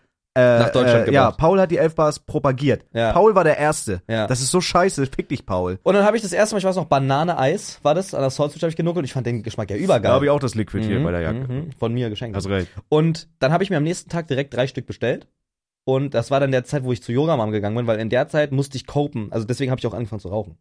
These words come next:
Speaker 1: Mhm.
Speaker 2: Also weil ich halt bei der Yoga Mom immer alleine war und ich hab mir so, „Digga, ich wohne jetzt hier grad bei einer fremden Mutti auf sieben Quadratmetern für fünfhundert Euro
Speaker 1: Ja,
Speaker 2: warm.
Speaker 1: ja.
Speaker 2: Ich hab keine Wohnung in Aussicht.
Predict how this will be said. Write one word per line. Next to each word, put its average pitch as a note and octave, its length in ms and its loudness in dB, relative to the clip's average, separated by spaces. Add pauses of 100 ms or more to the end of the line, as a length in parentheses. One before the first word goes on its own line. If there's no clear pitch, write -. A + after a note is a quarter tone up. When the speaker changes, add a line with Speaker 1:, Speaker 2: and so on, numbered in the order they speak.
Speaker 1:
Mhm. G#2+ 340 0
Speaker 2:
Also A2 140 -2
weil A2 100 2
ich A2+ 80 -6
halt A2+ 280 -4
bei A2 100 -2
der G#2+ 80 0
Yoga D#3 260 0
Mom C3+ 200 -2
immer C#3 160 0
alleine C3+ 340 0
war G3 220 0 (240)
und A2+ 60 -8
ich A#2 40 -4
hab B2 60 -2
mir A#2 40 -2
so, G#2+ 80 -4
„Digga, B2+ 160 0
ich G#2 140 -10
wohne B2+ 160 -2
jetzt C3+ 100 -8
hier B2 80 -8
grad A#2 240 -2 (240)
bei - 140 -4
einer A2+ 160 -2
fremden F3 340 -4
Mutti D#3 480 -2 (880)
auf C3+ 160 2
sieben F3+ 260 0
Quadratmetern C#3 640 0
für B2+ 140 -4
fünfhundert E3 360 -2
Euro C#3 140 0
Speaker 1:
Ja, F#2 80 2
Speaker 2:
warm. F#2 200 4
Speaker 1:
ja. F#2 60 2
Speaker 2:
Ich F#2 80 2
hab G2 140 -2
keine G3+ 240 0
Wohnung G3+ 240 0
in C3 60 -4
Aussicht. F3+ 420 -4